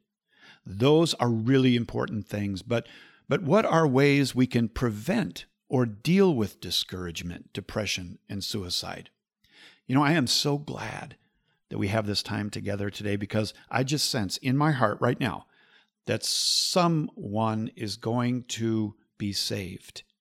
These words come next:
because of what we're talking about. So what are some ways that we can prevent discouragement, depression, and hopefully suicide?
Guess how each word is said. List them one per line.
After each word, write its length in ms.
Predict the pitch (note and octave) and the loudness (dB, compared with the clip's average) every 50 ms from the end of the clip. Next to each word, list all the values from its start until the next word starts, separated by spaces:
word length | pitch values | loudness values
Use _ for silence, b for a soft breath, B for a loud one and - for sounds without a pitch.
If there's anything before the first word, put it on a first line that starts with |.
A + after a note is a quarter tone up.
| _ _ _ _ _ _ | _ _ _ _ _ _
because 320 | - - - - A2 G2 G#2 | -20 -12 -6 -4 -4 -2 -2
of 120 | G2 F#2+ | -4 -4
what 180 | G2 G#2+ - D#3 | -4 -6 -4 -4
we're 140 | A#2+ G#2+ | -6 -6
talking 360 | - - - - - - - - | -6 -6 -10 -12 -12 -12 -16 -18
about. 280 | - - - - - _ _ _ _ _ _ _ B B B B B B B B B B B B B B B B B | -18 -18 -18 -20 -20 _ _ _ _ _ _ _ B B B B B B B B B B B B B B B B B
So 200 | - - C#3+ D3+ | -2 4 4 6
what 180 | D3 D#3+ E3+ | 8 8 8
are 140 | - E3 E3 | 8 6 6
some 260 | D3+ - - D#3+ D3+ | 4 4 2 2 4
ways 340 | C3+ C#3 C#3+ C#3+ D3 D#3 C#3 C3+ | 4 4 4 4 4 2 0 -2
that 120 | C3+ - | -4 0
we 120 | C3 C3+ | 0 -2
can 180 | C3 - C#3 B2 | 0 2 0 0
prevent 640 | - B2 A#2 A2 C3+ D3 D#3 - - - - - | 2 0 2 4 4 2 2 0 -6 -14 -16 -8
discouragement, 1000 | - G#2+ G2+ - - - C3+ C3 C3+ C#3 C#3+ C3 - C3 C3+ C3+ C3+ C3+ C#3+ D3+ | -4 -4 -4 -4 -2 0 2 4 4 4 2 0 -2 -2 0 2 2 0 0 -2
depression, 800 | - F#2+ - - C3+ C3+ B2 - - - C3 C3 C3 C3 C3 B2+ | -6 -10 -4 2 2 2 2 2 0 0 0 0 0 0 0 0
and 100 | G#2+ F2+ | -2 -2
hopefully 560 | F#2+ B2 B2+ - - B2+ B2 A#2 A2+ A2+ - - | -2 -4 -4 -4 -4 -2 0 2 0 0 -2 -4
suicide? 720 | - - - C3+ C3+ C#3 C3 - C3+ C3+ C#3 C#3+ D3 C#3+ | -6 -2 0 0 0 0 0 0 2 2 2 2 0 -2